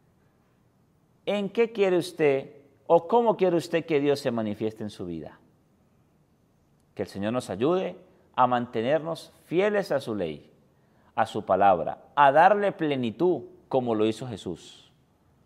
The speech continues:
No abolirla, porque a veces nosotros abolimos lo que no nos conviene. "Ay, no, esto es difícil, esto yo no puedo, esto yo tampoco", ¿no? Pero sí se la exigimos a los demás.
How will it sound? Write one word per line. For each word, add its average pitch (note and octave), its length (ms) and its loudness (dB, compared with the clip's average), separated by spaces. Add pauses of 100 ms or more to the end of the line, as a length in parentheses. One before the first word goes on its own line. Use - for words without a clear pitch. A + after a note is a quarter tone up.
(180)
No C#3 100 2
abolirla, E3+ 640 4 (240)
porque B2 240 4
a A2+ 40 8
veces C3 220 2
nosotros D3+ 340 0
abolimos D3 440 8
lo F3 160 4
que C3+ 100 -2
no B2+ 120 -4
nos D#3 180 -6
conviene. A2 360 0
"Ay, G#2 100 -4
no, A2 120 -4
esto C3+ 420 -8
es C#3+ 140 -6
difícil, A2+ 440 -8
esto G#2+ 180 -8
yo E3 100 -4
no E3+ 140 -4
puedo, F#2+ 240 2
esto D#3 160 -8
yo D3+ 100 -8
tampoco", D#3 440 -4 (920)
¿no? D#3 220 -8 (1800)
Pero B2+ 180 2
sí A#2+ 120 -6
se D3 100 0
la D3+ 80 4
exigimos A#2+ 420 -4
a - 20 0
los G2+ 120 -2
demás. - 600 -10